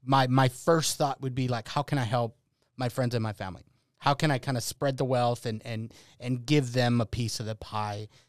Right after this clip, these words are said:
Because I think helping them and kinda getting them out of, like, uh,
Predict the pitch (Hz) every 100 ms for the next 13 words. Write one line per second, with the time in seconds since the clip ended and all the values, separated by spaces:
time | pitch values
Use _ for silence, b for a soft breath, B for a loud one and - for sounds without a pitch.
0 | b - 135 156 151 147 156 147 - _
1 | _ - - 165 156 127 120 135 135 127
2 | 127 113 135 120 120 123 123 120 120 113
3 | 117 113 113 107 b b b b 113 117